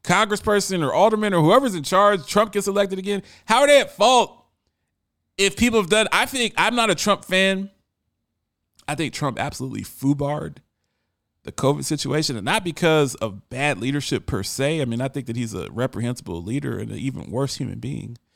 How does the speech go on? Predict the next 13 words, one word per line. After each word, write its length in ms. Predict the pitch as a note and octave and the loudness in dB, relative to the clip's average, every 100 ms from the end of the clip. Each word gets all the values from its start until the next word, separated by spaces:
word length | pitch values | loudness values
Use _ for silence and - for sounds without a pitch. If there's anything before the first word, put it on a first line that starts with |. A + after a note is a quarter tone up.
| - - | -20 -6
but 80 | A3 | -2
it's 100 | A3 | 0
all 100 | A3+ | 0
the 60 | |
lies. 600 | G#3 A3 - G#3 - - - _ | 0 -4 -6 -8 -10 -18 -20 _
What 120 | - E3+ | -2 0
I 60 | |
dislike 360 | F3+ G#3 G3+ E3 | 0 0 -2 -2
with 100 | C#3+ | -6
Trump 240 | - G#3+ | -8 -6
is 120 | D3+ | -6
he 100 | F#3 | -6
lied. 580 | F3+ E3 D#3+ D3+ E2+ C3+ | -8 -8 -6 -8 -10 -16